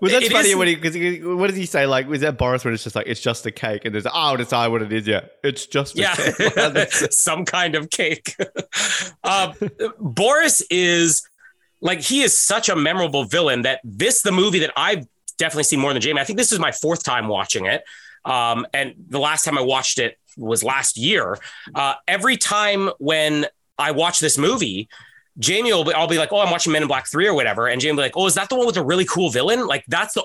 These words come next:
Speaker 2: only thing she, she, she could not even tell you that there's a young Tommy Lee Jones in this movie. But yet she remembers Boris. Uh, and there's so much about him. It's the look of the character. It's the voice. It's his delivery.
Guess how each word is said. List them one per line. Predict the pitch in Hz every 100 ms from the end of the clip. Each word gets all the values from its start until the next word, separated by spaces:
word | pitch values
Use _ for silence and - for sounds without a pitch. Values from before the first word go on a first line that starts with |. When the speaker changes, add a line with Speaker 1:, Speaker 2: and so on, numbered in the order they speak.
| -
Speaker 2:
only | 196 226 190
thing | 196
she, | - 170
she, | - 247 -
she | - 247
could | 302
not | 427 254
even | 202
tell | - 190 247
you | 202
that | 180
there's | 175 180
a | 180
young | 147 165 185
Tommy | 170 170
Lee | 147
Jones | 151 165
in | 151
this | 123
movie. | 151 262 175 - - - - -
But | 170
yet | 180 170
she | - 208
remembers | 202 151 208 175 135
Boris. | 95 147 220 - - - - - - -
Uh, | 160 -
and | 208
there's | 202
so | 208
much | 254
about | 226 202
him. | 160
It's | 135
the | 156
look | 131 120 185
of | 208
the | 160
character. | - 185 190 190 202
It's | 160 -
the | 113
voice. | 92 113 160 190 -
It's | 135 -
his | 135
delivery. | 127 107 135 160 175 190